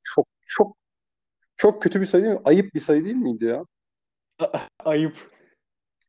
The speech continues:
Speaker 2: Ya o kadar ayıp
Speaker 1: Ayıp.
Speaker 2: mı? Sıkıldım yani okurken.
Speaker 1: Oğlum sıkıldım değil, şeyi yapmışlar işte. Kötü Marvel'ın aptal gibi Amazing Spider-Man, Giant Size'larında yaptığı şeyi yapmışlar yani.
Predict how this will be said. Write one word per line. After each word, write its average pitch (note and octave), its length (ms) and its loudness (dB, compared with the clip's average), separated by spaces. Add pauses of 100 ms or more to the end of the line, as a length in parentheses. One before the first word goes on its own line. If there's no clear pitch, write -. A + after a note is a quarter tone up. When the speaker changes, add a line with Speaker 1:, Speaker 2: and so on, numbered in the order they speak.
(580)
Speaker 2:
Ya C4 180 2
o A#3 60 0
kadar A#3+ 280 2
ayıp A3+ 260 2
Speaker 1:
Ayıp. E3+ 200 4
Speaker 2:
mı? G3+ 120 -2 (1300)
Sıkıldım G#3+ 400 0
yani F3+ 160 -2
okurken. C#3+ 480 -4 (1700)
Speaker 1:
Oğlum E3+ 120 6
sıkıldım G3 520 2
değil, A3+ 160 2
şeyi E3+ 240 2
yapmışlar G#3+ 480 2
işte. D3+ 260 -2
Kötü D#3+ 400 2 (280)
Marvel'ın C3 440 6
aptal C#3+ 380 4
gibi C#3+ 180 6
Amazing B2+ 400 4
Spider-Man, B2+ 680 2
Giant A2+ 400 6
Size'larında A#2 500 2
yaptığı B2+ 360 2
şeyi D3+ 200 0
yapmışlar G#2 560 2
yani. G2 360 -4